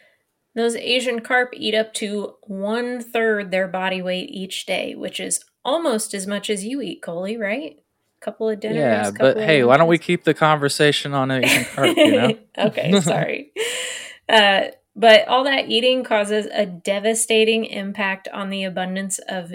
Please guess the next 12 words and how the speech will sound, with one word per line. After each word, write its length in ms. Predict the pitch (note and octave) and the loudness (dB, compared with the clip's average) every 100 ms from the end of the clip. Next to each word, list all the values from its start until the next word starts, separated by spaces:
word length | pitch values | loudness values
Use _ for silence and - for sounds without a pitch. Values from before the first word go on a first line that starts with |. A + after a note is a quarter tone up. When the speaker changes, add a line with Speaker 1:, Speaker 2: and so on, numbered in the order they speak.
| - | -12
Speaker 1:
native 480 | F#3 F3+ G3 G3+ - G3 | -8 -6 -4 -6 -6 -10
aquatic 560 | - - F#3 F3 F3 _ _ | -10 -8 -6 -6 -10 _ _
plants, 640 | _ B3 B3 B3 B3 - - _ _ | _ -4 -2 -4 -6 -10 -12 _ _
plankton, 760 | B3 A#3+ A#3+ B3 A#3+ A#3 A#3 _ | -2 -2 -4 -6 -4 -6 -8 _
fish, 560 | - A3 A3 - - _ - | -2 0 0 -4 -14 _ -8
mussels, 580 | G#3 G#3+ A3+ G#3 G#3 - | -4 -2 -2 -4 -4 -4
snails, 680 | - G3 G3+ G3+ G3+ G3 - _ _ _ | -4 -4 -4 -4 -6 -8 -12 _ _ _
and 180 | - - | -12 -10
other 300 | - G#3 F#3+ | -2 0 0
invertebrates. 880 | - F3 E3+ - - - - - - _ _ _ _ _ _ _ G3+ | -4 -10 -10 -12 -10 -10 -10 -10 -12 _ _ _ _ _ _ _ 2
There 420 | G#3+ A3 A3 - | 4 4 2 -2
has 500 | G#3 G#3 G3+ F#3+ F3+ | -4 -2 0 -2 -10